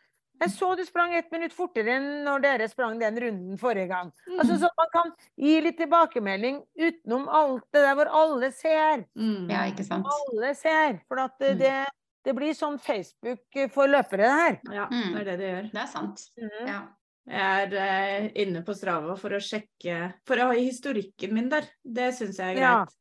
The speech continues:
Speaker 2: Men ellers så er
Speaker 1: Ja.
Speaker 2: jeg ikke inne på Strava. Jeg bes-,
Speaker 1: Nei, men du
Speaker 2: bruker
Speaker 1: har
Speaker 2: bare
Speaker 1: jo, du
Speaker 2: Garmin
Speaker 1: kan
Speaker 2: Connect.
Speaker 1: jo, hva slags klokke er det du har da?
Speaker 2: Garmin, så jeg går inn på
Speaker 1: Ja,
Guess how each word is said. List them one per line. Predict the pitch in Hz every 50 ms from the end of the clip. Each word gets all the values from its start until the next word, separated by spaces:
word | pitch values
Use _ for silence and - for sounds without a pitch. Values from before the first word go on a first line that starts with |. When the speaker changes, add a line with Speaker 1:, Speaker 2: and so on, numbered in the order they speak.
| _ -
Speaker 2:
Men | 254 247 240
ellers | 208 208 196 202 214 233 220 -
så | 262 240
er | -
Speaker 1:
Ja. | - 180
Speaker 2:
jeg | 180 233 262 - - -
ikke | - - _ - 190
inne | 180 175 -
på | 208 202
Strava. | - 170 160 156 185 233
Jeg | 233 226 208
bes-, | 226 220 254
Speaker 1:
Nei, | 311 339 349
men | 359 381 339
du | 320
Speaker 2:
bruker | 392 392 370 311
Speaker 1:
har |
Speaker 2:
bare | 302 254 220 196
Speaker 1:
jo, | 190 202
du | 214
Speaker 2:
Garmin | 208 196 - 196 202 214 -
Speaker 1:
kan | 220 196
Speaker 2:
Connect. | 185 214 262 302
Speaker 1:
jo, | 339 349 339 330
hva | 339 349 339 339
slags | 381 392 339 -
klokke | - 392 427 403 - -
er | 311 349 359 339
det | 339 330
du |
har | 320 330 339
da? | 349 370 403 392 302
Speaker 2:
Garmin, | 311 320 330 330 349 359 359 370 381 -
så | - - 320
jeg | 320 320 311
går | 320 294 285
inn | 277
på | 285 294
Speaker 1:
Ja, | 254